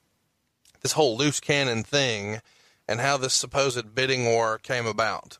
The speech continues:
Uh, it was interesting, to say the least. So we're gonna start in ninety-six, uh, January of that year. Uh, he signs with the W W F later in the year, but what happens before is critical, I think,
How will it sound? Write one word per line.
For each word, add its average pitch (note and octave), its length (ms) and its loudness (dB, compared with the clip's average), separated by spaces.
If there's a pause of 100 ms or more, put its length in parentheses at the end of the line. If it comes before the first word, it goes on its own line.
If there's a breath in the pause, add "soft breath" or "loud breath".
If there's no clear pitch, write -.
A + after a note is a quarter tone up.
Uh, G2+ 240 0
it - 20 0
was A#2+ 120 -2
interesting, C#3 580 0 (160)
to B2+ 100 -2
say C3 200 2
the A2+ 100 -2
least. G2+ 360 -2
So B2 340 4 (360 soft breath)
we're E3+ 100 4
gonna G3 120 4
start F3 500 4
in C3+ 500 -2
ninety-six, B2+ 1160 0 (100)
uh, G#2+ 200 -2
January B2 600 0
of G#2+ 140 -4
that A2+ 240 -2
year. G2 400 -8 (480 soft breath)
Uh, G2 180 0
he C3 140 -2
signs C#3 380 -2
with C3 120 -6
the B2+ 60 -6
W B2 220 0
W A#2 120 2
F - 140 -2
later E3+ 260 4
in B2 100 4
the A#2+ 80 -2
year, A#2 240 4
but B2+ 220 2 (540 loud breath)
what E3+ 180 2
happens F3 440 4
before D#3 440 2
is B2+ 120 -6
critical, C#3 540 2
I A2 180 0
think, G#2+ 500 -4